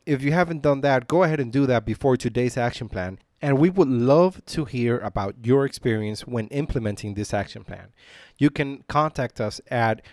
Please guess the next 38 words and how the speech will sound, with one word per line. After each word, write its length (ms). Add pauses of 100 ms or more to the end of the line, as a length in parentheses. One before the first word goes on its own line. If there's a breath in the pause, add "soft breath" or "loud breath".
(160 soft breath)
the 80
finance 520
course 280
dot 320
com 400 (100)
forward 540
slash 580 (160)
contact, 640 (300 loud breath)
and 100
you 60
can 160
write 240
us 140
an 240
email 560
telling 360
us 240
about 380
your 220
experience. 600 (420 loud breath)
What 340
went 240
right, 360 (220)
what 260
went 240
wrong, 480
and 240
why, 280
and 280
what 200
were 100
the 100
results? 640 (280 soft breath)
And 340
also 440
if 120
there 240
are 80